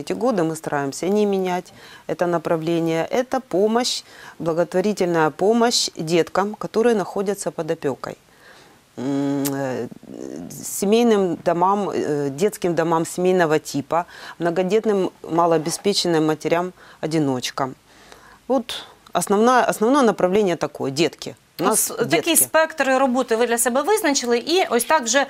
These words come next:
Speaker 2: протягом п'ятнадцяти років ви ним займаєтесь, так?
Speaker 1: Так.
Speaker 2: Опікуєтесь.
Speaker 1: Да,
Speaker 2: Е,
Speaker 1: да.
Speaker 2: що зараз, які часи переживають? Ми всі знаємо, скрутні. Як взагалі з благодійним фондом? Е, чи є люди, які теж активно, е, беруть участь у різних організаціях,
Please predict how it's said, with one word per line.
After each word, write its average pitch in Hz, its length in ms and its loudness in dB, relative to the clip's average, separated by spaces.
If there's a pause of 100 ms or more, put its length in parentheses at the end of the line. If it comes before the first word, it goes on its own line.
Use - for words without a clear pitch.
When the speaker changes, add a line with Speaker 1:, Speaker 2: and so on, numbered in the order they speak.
(140)
Speaker 2:
протягом 269 340 2
п'ятнадцяти 240 500 0
років 277 300 2
ви 262 300 0
ним 220 200 0
займаєтесь, 196 560 0
так? 294 180 2
Speaker 1:
Так. 170 140 2
Speaker 2:
Опікуєтесь. 170 600 -4
Speaker 1:
Да, 165 120 0
Speaker 2:
Е, 165 40 -2 (160)
Speaker 1:
да. 190 280 2
Speaker 2:
що - 320 2
зараз, 226 500 2
які 208 220 -4
часи 320 480 0
переживають? 240 720 0
Ми 254 80 2
всі 254 160 -2
знаємо, 262 320 2
скрутні. 220 760 -2 (100)
Як 277 420 0
взагалі 247 480 0
з 233 40 -2
благодійним 233 500 0
фондом? 170 460 -2 (320)
Е, 190 220 4
чи - 240 -2
є 240 380 0
люди, 262 300 -2
які 226 360 0
теж 240 360 0
активно, 240 640 0 (280)
е, 185 140 -2
беруть 226 400 -2
участь 240 580 0 (160)
у 220 100 -2
різних 240 420 0
організаціях, 226 800 -2